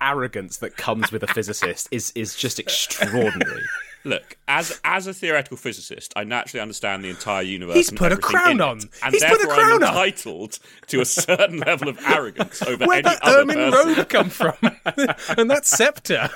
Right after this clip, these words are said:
Speaker 2: The, the, the other thing that's mentioned in the, this, the same episode is the need, need for a sterile environment.
Speaker 3: Mm.
Speaker 2: And Trexel suggests a giant glass ball.
Speaker 3: Yeah.
Speaker 2: Because apparently glass is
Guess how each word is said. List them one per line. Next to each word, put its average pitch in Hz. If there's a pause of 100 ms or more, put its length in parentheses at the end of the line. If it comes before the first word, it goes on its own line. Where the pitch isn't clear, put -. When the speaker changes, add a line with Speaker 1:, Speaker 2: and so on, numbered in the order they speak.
(260)
Speaker 2:
The, 165
the, 190
the 185
other 226
thing 135
that's 110
mentioned 104
in 101
the, 98
this, 107
the 110
same 110
episode 82
is 123
the 131
need, 165
need 175
for 175
a 156
sterile 127
environment. 78 (120)
Speaker 3:
Mm. 143 (240)
Speaker 2:
And 120 (120)
Trexel -
suggests 139
a 131
giant 151
glass 135
ball. 92 (100)
Speaker 3:
Yeah. 262
Speaker 2:
Because 117
apparently 127
glass 131
is 113